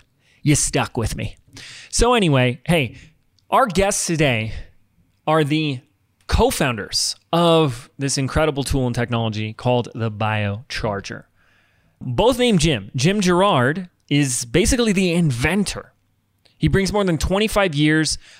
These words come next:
of subtle energy research and development experience to the table. And this is what led to the creation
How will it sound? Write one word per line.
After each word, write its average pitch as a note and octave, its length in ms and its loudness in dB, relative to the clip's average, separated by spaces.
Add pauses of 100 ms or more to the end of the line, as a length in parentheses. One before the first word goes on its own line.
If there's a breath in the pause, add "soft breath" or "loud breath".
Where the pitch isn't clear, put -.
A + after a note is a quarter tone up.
(120 loud breath)
of A#2+ 160 0
subtle D#3+ 640 0
energy C3+ 420 -2
research C3 680 -2
and C3+ 180 -2
development B2 680 -2
experience G#2+ 920 -6 (800)
to B2+ 100 -2
the A2 100 -4
table. G2+ 460 -4 (720)
And G#2+ 180 -4
this A2 140 -4
is G#2+ 140 -4
what G#2+ 200 -4
led A2+ 540 -2
to - 140 -4
the A2+ 80 -4
creation B2+ 640 -2